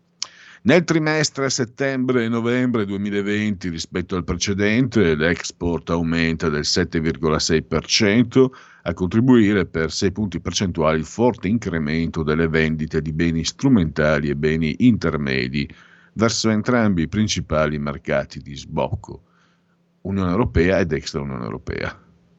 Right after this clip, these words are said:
Nello stesso periodo l'import è cresciuto del sei virgola tre per cento. A novembre duemilaventi l'export torna a registrare una crescita su base annua, più uno virgola uno,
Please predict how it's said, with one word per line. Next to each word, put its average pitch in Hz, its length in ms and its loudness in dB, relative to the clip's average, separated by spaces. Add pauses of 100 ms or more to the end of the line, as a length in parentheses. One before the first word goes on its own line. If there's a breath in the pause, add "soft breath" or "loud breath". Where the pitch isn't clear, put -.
(100)
Nello 82 180 2
stesso 110 360 2
periodo 90 480 4
l'import 101 600 2
è 78 40 -4
cresciuto 73 600 -10
del 60 180 -12
sei 87 480 -2
virgola 73 500 -2
tre 65 380 -4
per - 160 -12
cento. - 600 -8 (640 loud breath)
A - 80 -2
novembre 127 640 6
duemilaventi 127 680 0
l'export 87 600 -6
torna 87 240 -6
a 85 60 -2
registrare 85 760 -2
una 76 160 -6
crescita 78 560 -6
su - 140 -6
base 82 320 -2
annua, 127 400 0
più 82 200 -2
uno 85 160 -4
virgola 78 440 0
uno, 127 420 0